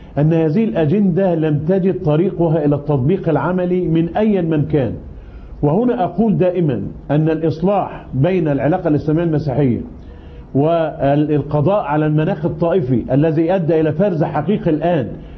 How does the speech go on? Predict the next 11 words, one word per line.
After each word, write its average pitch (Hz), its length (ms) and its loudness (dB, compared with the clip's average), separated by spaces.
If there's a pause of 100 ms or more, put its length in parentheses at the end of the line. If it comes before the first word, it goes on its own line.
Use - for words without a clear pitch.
فالتعامل 165 500 0
الآن 180 340 0
بين 156 260 2
مسلم 175 360 0
ومسيحي 151 440 0
وليس 165 280 0
مصري 175 300 2
ومصري، 165 480 0 (480)
أقول 208 420 0
الجميع 175 460 2
مسؤول 202 640 2